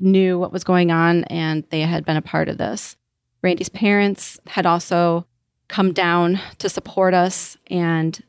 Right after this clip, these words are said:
way outside of their comfort zone. They lived in West Tennessee, very small town.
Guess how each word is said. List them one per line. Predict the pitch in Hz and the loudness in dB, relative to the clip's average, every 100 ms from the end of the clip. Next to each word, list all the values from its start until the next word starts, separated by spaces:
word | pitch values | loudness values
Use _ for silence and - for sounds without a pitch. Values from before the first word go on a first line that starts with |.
| _ 202 | _ 0
way | 208 214 | 2 2
outside | 175 220 190 | 0 -2 -2
of | 190 | 0
their | 180 | -2
comfort | - 175 - 180 | 0 -2 0 0
zone. | 247 240 240 | 2 4 4
They | 175 | 2
lived | 170 170 170 | 2 2 0
in | 170 | 0
West | 165 165 | 0 -2
Tennessee, | - 156 156 - 247 240 240 - - | -2 -2 0 2 2 4 0 -4 -2
very | 165 165 | 0 0
small | - 165 | 0 -2
town. | 156 - 196 190 190 | -2 0 2 4 2